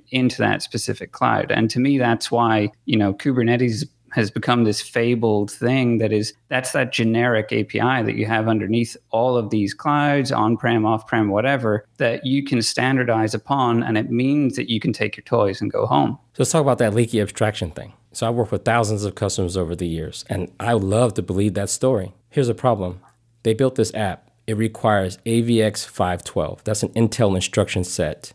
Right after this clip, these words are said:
Speaker 2: for doing certain
Speaker 1: Yep.
Speaker 2: mathematical calculations super fast, right? "Hey, this is just a Kubernetes cluster." App goes and like, "Hey, this is the wrong C P U architecture.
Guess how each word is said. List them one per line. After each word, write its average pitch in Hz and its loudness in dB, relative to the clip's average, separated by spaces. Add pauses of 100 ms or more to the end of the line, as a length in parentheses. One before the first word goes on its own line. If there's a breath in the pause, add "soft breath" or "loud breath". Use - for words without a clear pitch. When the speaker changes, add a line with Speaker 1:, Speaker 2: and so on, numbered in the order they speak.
Speaker 2:
for 101 0
doing 95 2
certain 101 2
Speaker 1:
Yep. - -
Speaker 2:
mathematical 95 0
calculations 90 -2
super 92 -2
fast, - -6 (140)
right? 107 -2 (180)
"Hey, 220 0 (220)
this 185 2
is 208 0
just 220 0
a 214 4
Kubernetes 220 0
cluster." 127 -2 (140)
App 156 -2
goes 143 2
and 123 -2
like, 123 2
"Hey, 131 0 (200)
this 123 -2
is 131 0
the 120 2
wrong 110 2
C - 0
P 139 -8
U 147 4
architecture. 104 -4